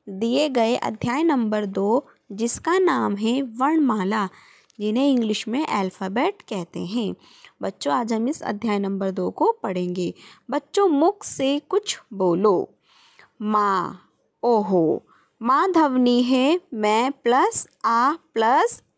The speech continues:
चंद्रबिंदी। ओहो ध्वनि है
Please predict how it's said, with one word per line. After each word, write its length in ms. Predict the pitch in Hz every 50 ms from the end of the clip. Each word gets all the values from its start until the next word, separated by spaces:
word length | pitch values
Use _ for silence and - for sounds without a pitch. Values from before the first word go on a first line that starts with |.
| _ -
चंद्रबिंदी। 840 | - 311 302 285 262 240 226 202 202 190 175 170 165 165 156 190 - - - - - - - - - - - -
ओहो 600 | 277 294 294 262 262 269 247 220 202 185 - - _ -
ध्वनि 500 | 247 240 220 202 214 226 240 254 254 269
है 260 | 269 262 277 294 -